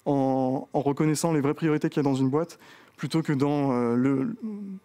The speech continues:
l'euphorie, je sais pas, mais plutôt que dans la folie continuelle de toujours se faire pinguer, toujours avoir des réunions, de pas savoir quelles sont vraiment ses priorités finalement dans la boîte pour aller dans une même direction.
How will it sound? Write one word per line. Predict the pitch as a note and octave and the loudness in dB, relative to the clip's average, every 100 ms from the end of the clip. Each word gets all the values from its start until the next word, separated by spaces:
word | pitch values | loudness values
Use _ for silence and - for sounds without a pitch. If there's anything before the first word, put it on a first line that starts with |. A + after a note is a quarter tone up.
| - | -4
l'euphorie, | D3 C#3 D3+ D3+ | -2 0 0 0
je | C#3+ | 0
sais | C3+ | -4
pas, | D3+ D#3 | -2 2
mais | C#3 | 0
plutôt | - D#3 | 0 0
que | |
dans | C#3+ | 0
la | C3+ C3 - - - | 0 -4 -14 -20 -20
folie | - E3 D#3+ E3+ | -4 0 2 2
continuelle | D#3 - D3 D#3+ | 0 0 0 2
de | C#3+ | 0
toujours | C3 D3+ | -2 -4
se | D3 | -4
faire | D3+ C#3 | -4 -2
pinguer, | D3 C#3+ D3 | 0 0 0
toujours | D#3 | -2
avoir | C#3 C3+ | 0 0
des | C3 | 2
réunions, | C3 C3 C3+ C#3 C#3 - - - | 2 2 2 0 -2 -10 -18 -4
de | C#3+ | -2
pas | D3+ | 0
savoir | D#3 C#3+ | 0 0
quelles | C3 D3 | 0 -2
sont | C3 - C#3+ | -2 -2 0
vraiment | C#3+ D3 C#3+ E3 | 2 2 0 -2
ses | - | -6
priorités | - D#3 C#3+ D3+ | -4 0 0 0
finalement | D3 D3+ C#3 | 0 2 2
dans | C#3 | 2
la | C3+ | 2
boîte | B2+ C#3+ | 0 -2
pour | - D3 C3+ D3 | -4 -8 -4 -2
aller | C3+ C#3 - A2+ | 2 2 0 -6
dans | - D3+ | -4 -2
une | C#3 | 2
même | C#3 C3+ | 2 2
direction. | B2+ A#2+ F2 | -2 -4 -8